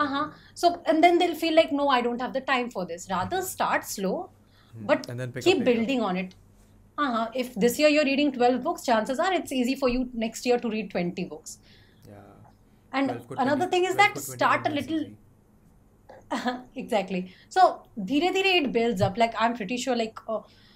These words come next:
Speaker 1: I also, like, your responsibilities matter a lot as well. Like, I guess we have a huge privilege that we have the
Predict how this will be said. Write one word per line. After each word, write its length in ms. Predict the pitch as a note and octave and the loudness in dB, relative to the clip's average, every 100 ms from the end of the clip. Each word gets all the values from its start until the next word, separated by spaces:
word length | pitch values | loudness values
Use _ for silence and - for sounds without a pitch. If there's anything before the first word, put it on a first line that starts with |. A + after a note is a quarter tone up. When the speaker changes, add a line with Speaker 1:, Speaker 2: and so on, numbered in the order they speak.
| - | -4
Speaker 1:
I 80 | - | 2
also, 260 | D4 D#4+ G4 | 4 4 2
like, 180 | G4 - | 0 2
your 100 | F4 | 4
responsibilities 760 | A3+ A3+ A3+ B3 C#4 D4 D#4+ B3+ | 4 0 -2 -2 -2 -2 -2 -2
matter 380 | A3 F#3 B3 B3 - | -2 0 0 0 0
a 80 | C4 | -2
lot 320 | A#3 G3 G#3+ | 2 2 2
as 160 | G3+ F3+ | -2 0
well. 160 | G3 G3+ | 0 0
Like, 100 | G#3+ - - - - A#3 | -2 -10 -20 -18 -6 0
I 0 | |
guess 400 | C#4 D#4+ - - A3+ | 4 2 0 -8 0
we 60 | D4 | 2
have 180 | C#4 C#4 | 4 2
a 80 | C4 | 0
huge 340 | G#3 D#4+ - | -2 -4 -2
privilege 340 | B3 A#3+ C#4+ C4+ | -2 0 0 -2
that 120 | C4+ | -2
we 80 | C4+ | -2
have 140 | C#4 | -2
the 100 | B3+ | -2